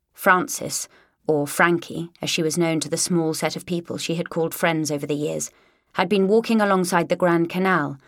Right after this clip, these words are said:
concerned with nothing more than her aching feet crying out for a vaporetto.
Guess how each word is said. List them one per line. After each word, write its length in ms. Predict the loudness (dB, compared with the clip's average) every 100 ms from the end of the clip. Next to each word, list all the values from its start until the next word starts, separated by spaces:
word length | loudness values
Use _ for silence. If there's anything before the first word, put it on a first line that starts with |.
| _ _ _
concerned 580 | 0 2 4 4 4 2
with 120 | 0
nothing 380 | 0 0 0 2
more 220 | 4 2
than 140 | 0 -2
her 140 | -2 -2
aching 340 | -2 -2 -6
feet 400 | -4 -4 -4 -4
crying 360 | -2 0 2 2
out 220 | 0 -2
for 160 | -2
a 80 | -2
vaporetto. 880 | -2 -4 -2 -2 -2 -4 -12 -16